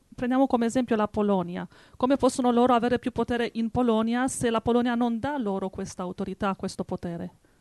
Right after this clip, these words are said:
La Polonia dice: "No, qui noi dettiamo la legge, non voi."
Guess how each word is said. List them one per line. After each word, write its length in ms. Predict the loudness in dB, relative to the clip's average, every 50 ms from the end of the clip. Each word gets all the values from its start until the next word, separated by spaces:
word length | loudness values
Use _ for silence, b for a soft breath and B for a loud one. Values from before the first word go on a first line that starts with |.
| b b b b _ _ _ _
La 140 | 0 0 0
Polonia 280 | 0 0 -4 -2 -4 -4
dice: 240 | -6 -6 -6 -4
"No, 220 | -4 -4 -4 -6 -10 _ _ _ _ _ _ _
qui 300 | -8 -6 -6 -4 -6 -6 -6
noi 420 | -4 -2 -2 0 -2 -2 -4 -10 -18 _ _ _ _ _ _ _ _
dettiamo 520 | -4 -2 -2 -2 0 0 -2 -2 0 -2
la 100 | -2 -2
legge, 220 | -2 -4 -6 -6 -6
non 200 | -6 -4 -6 -4
voi." 300 | -2 -2 -2 -2 -4